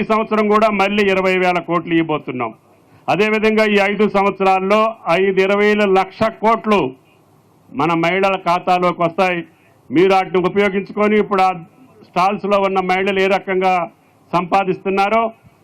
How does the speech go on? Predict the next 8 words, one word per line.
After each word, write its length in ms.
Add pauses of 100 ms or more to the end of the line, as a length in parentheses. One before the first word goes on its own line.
(160)
మీరందరూ 580
కూడా 220 (840)
ఏదో 180 (100)
ఒక 220
కార్యక్రమంతోటి 880
మీరు 180 (760)
సంపాదించడం 640
మొదలుపెట్టాలి. 560